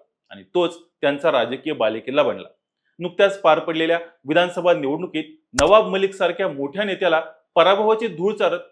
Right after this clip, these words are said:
ते तब्बल चौथ्यांदा आमदार झाले. मुंबई महापालिकेच्या निवडणुकीत आझमी काही जागा समाजवादी पक्षाला आरामात निवडून देतील, त्यामुळंच त्यांना टार्गेट केलं जात असल्याचा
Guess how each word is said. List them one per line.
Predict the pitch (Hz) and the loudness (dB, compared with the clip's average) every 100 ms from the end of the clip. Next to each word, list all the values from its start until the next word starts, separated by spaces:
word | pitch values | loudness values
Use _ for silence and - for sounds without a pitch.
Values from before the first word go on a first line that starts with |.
| _ | _
ते | 233 | -4
तब्बल | 226 202 226 | -2 0 -2
चौथ्यांदा | 214 170 165 190 180 | 0 -4 -4 -4 0
आमदार | 143 131 110 | 0 0 -4
झाले. | 98 _ _ _ _ _ | -8 _ _ _ _ _
मुंबई | 139 160 180 | -8 0 0
महापालिकेच्या | 170 156 165 156 160 160 | 0 -2 -2 -4 -6 -8
निवडणुकीत | 131 131 151 156 170 _ _ _ | -6 -6 -6 -10 -12 _ _ _
आझमी | 147 165 233 | 2 2 -4
काही | - 190 220 | -2 -2 0
जागा | 202 180 170 - _ - | -2 0 0 -2 _ -6
समाजवादी | 170 175 180 185 190 | -2 0 0 -2 -4
पक्षाला | 160 - 175 | -8 -8 -2
आरामात | 139 120 135 147 | 0 0 -4 -6
निवडून | 127 135 156 | -8 -6 -6
देतील, | 147 143 139 _ _ _ _ | -6 -8 -14 _ _ _ _
त्यामुळंच | 101 151 175 180 | -8 -2 -2 -2
त्यांना | - _ 208 | -18 _ -2
टार्गेट | 254 254 190 196 240 247 | 0 4 4 4 -2 -2
केलं | 220 | -2
जात | 208 208 | -2 -4
असल्याचा | 175 196 180 156 | -6 -6 -2 -4